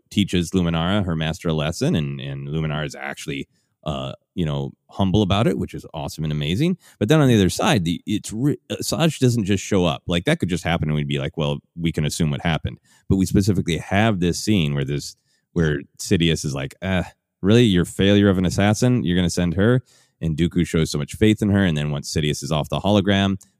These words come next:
literally calling her his apprentice, which, you know, has different context of that, "I'm training you, so maybe <laughs> we can take out Sidious," whole, you know, Sith rule of two thing. And this is really, we, we've been watching episode after episode where,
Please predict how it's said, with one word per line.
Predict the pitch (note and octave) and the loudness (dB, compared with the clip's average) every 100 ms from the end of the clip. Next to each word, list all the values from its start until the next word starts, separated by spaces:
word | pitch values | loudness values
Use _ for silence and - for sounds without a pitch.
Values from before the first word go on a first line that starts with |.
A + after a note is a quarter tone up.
| - | -6
literally | D#2+ D#2 | -2 -2
calling | D2+ E2 D#2+ | -2 -2 0
her | D#2 D#2 D#2 - _ _ | 0 0 -2 -6 _ _
his | - E2+ C#2 | -2 -2 -2
apprentice, | C#2+ C3+ C#3+ C#3+ C3+ - | 0 2 2 2 0 -2
which, | D#2 - - | -6 -6 -4
you | D#2 | -4
know, | C#2+ | -4
has | D#2+ E2 D#2+ _ - | -2 -4 -4 _ -6
different | F2+ E2+ - | -4 -4 -2
context | G#2+ A2 A#2 A2 - - _ _ | -2 2 2 0 -4 -10 _ _
of | D2+ C#2+ | -4 -2
that, | D2 D2 | -4 -4
"I'm | F2 F2 | 0 0
training | - F2+ E2+ | 2 2 4
you, | E2+ F#2+ F#2+ | 4 4 4
so | D2 | 0
maybe | D2 C#2 C#2 - C3+ - C3+ | -4 -2 -4 -2 -4 -2 -6
<laughs> | - _ - - | -6 _ -20 0
we | F2+ | 2
can | F2+ F2+ | 2 0
take | E2+ D#2+ | 0 0
out | D2 | -4
Sidious," | - A2+ G#2+ G#2+ - | 2 4 6 4 0
whole, | - F#2+ F#2 F#2 | -2 2 2 2
you | E2+ | 0
know, | E2+ E2+ D#2+ G1+ | 0 0 -2 -6
Sith | - G#2 F#2 | -4 -4 -2
rule | G2 F#2+ | 0 2
of | F2+ - | 0 0
two | G#2 | 0
thing. | G2 G#2+ B2+ C3+ - _ - | 2 2 2 0 -4 _ -4
And | F2+ | 0
this | F2 | 0
is | G#2 F2 | 0 2
really, | F2+ F2+ G#2 - - | 2 4 2 0 -8
we, | G2 - | -10 -2
we've | G#2+ F2 D#2+ | 0 0 0
been | G2 F#2+ | 0 2
watching | G2 C3 F#2+ | 0 0 -2
episode | F#2+ - G#2+ | -2 -2 0
after | G2+ F2+ | 0 0
episode | F2 - F2 D#2 | -2 -2 -2 -2
where, | D2 D2+ | 0 -2